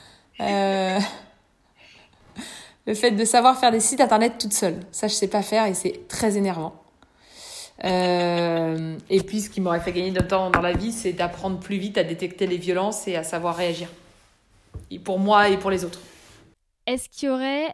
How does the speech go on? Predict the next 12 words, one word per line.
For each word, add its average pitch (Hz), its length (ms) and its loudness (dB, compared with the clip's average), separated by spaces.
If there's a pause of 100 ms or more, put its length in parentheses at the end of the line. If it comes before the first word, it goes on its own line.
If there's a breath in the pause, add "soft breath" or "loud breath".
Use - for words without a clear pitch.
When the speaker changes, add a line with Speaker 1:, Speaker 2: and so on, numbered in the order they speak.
Speaker 2:
euh, 202 640 -6 (560)
un 220 160 -4
conseil 269 720 -6 (340)
hautement 370 420 0
facultatif - 1000 -4 (560)
que 208 540 -4 (140)
t'aurais 220 460 -2
reçu 240 340 -4
dans 254 120 -4
ta 226 120 -6
vie, 277 120 -2
c'est-à-dire 269 320 2